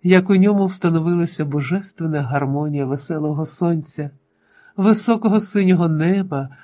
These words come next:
висвіженого повітря і вкритої першим снігом землі. Вернулася в хату, запалила в грубі, уявила, ніби дивиться на їхнє село згори,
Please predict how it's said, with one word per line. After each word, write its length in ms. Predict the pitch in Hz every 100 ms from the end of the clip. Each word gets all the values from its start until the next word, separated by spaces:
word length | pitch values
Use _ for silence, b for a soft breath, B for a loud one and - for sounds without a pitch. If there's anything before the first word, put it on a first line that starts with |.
| B
висвіженого 720 | 175 180 185 180 170 170 170 165
повітря 840 | 170 160 147 190 202 151 135 135 b b _
і 160 | 160 160
вкритої 560 | 151 170 175 175 160
першим 560 | 147 151 147 - 139 127
снігом 540 | - 147 143 127 135
землі. 520 | 131 131 127 123 123 123 - _ _ _ _ _ _ _ -
Вернулася 680 | 190 214 220 240 226 220
в 60 | 208
хату, 580 | - 226 233 233 - - _ _ _ -
запалила 640 | 160 165 175 170 180 175
в 80 | 160
грубі, 520 | 151 165 160 151 156 b b b _
уявила, 480 | 190 196 190 220 202
ніби 280 | 180 180 175
дивиться 460 | 175 175 180 170
на 80 | 160
їхнє 400 | 156 165 - 160
село 400 | - 170 170 165
згори, 460 | 151 147 180 190